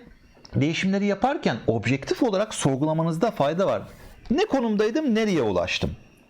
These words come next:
Hadi D alır E altıyı geçelim. Fil E üç gibi bir hamle yapsın. Yani bu da normal bir gelişim hamlesi.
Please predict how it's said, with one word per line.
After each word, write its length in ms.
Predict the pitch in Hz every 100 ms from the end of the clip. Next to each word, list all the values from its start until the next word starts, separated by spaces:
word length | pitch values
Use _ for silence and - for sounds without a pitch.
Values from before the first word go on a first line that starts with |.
| _
Hadi 240 | - 330 277
D 120 | 285
alır 160 | 254
E 180 | 247 233
altıyı 360 | 220 220 233 214
geçelim. 500 | 247 - 170 226 - - - - - - - -
Fil 240 | - 349
E 140 | 339 339
üç 260 | 370 -
gibi 400 | 190 131 110 160 - - - -
bir 140 | 311 277
hamle 360 | 214 233 233
yapsın. 500 | 214 135 - - - - - - - - -
Yani 180 | - 320
bu 100 | 349
da 100 | 196
normal 440 | 240 240 240 233
bir 60 | 208
gelişim 380 | 196 180 - 160
hamlesi. 500 | 113 104 110 -